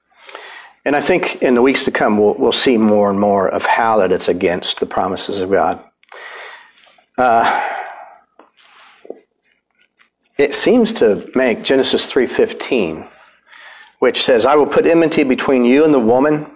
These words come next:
between your seed and her seed. I will bruise your head, and you shall bruise his heel." It seems to make that like a plan B.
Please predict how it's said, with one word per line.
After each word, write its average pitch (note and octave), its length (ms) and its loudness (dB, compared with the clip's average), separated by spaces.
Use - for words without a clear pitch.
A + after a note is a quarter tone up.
between C3 440 0
your D3 180 4
seed E3 280 2
and D3 120 2
her C3 180 0
seed. C#3+ 260 2
I G#2+ 60 2
will G#2 140 2
bruise C3 500 2
your A2 140 2
head, C3 360 0
and G#2 180 2
you A#2 80 2
shall G2 240 0
bruise G2 340 0
his G2+ 200 -2
heel." G#2 240 2
It F2+ 100 0
seems A#3+ 300 0
to - 100 -4
make A2+ 300 0
that G2+ 760 -2
like G2 280 -4
a - 40 -2
plan B2 500 -2
B. F2+ 340 -4